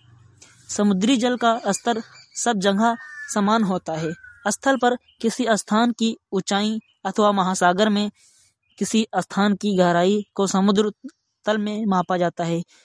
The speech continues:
उदाहरण के लिए, विश्व का सबसे ऊंचा पर्वत शिखर हिमालय पर्वत पर स्थित है, माउंट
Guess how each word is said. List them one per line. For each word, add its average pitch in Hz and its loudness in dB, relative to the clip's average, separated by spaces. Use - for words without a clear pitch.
उदाहरण 214 4
के 247 0
लिए, 220 2
विश्व 254 0
का 226 2
सबसे 208 0
ऊंचा 226 2
पर्वत 196 2
शिखर 220 2
हिमालय 208 2
पर्वत 196 0
पर 220 2
स्थित 185 -2
है, 156 -4
माउंट 226 2